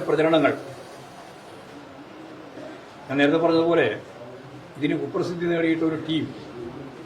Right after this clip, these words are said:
അശ്ലീല പ്രചരണത്തിന് നല്ല എക്സ്പീരിയൻസ് നേടിയിട്ടുള്ള ആളുകൾ രാഷ്ട്രീയ രംഗത്തേക്ക്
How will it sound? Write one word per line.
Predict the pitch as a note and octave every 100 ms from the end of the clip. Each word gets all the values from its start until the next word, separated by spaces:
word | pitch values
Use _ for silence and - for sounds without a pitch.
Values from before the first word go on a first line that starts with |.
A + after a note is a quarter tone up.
| F#4+ - - - - - - - - - A#2
അശ്ലീല | - E3+ F3+ F#3
പ്രചരണത്തിന് | D#3+ D#3 D#3+ D#3 D#3 E3+ - - - - - - - - - - C3
നല്ല | C3+ D3 D#3 D3+ - B2+
എക്സ്പീരിയൻസ് | A#2+ - E3+ E3 - D3+
നേടിയിട്ടുള്ള | D3 C#3+ C#3 B2 B2
ആളുകൾ | C3 A#2+ - - - - - - - - - - - - - - - - - - - - - - D3
രാഷ്ട്രീയ | D3 D3 G3 F3
രംഗത്തേക്ക് | E3 E3 D#3+ D#3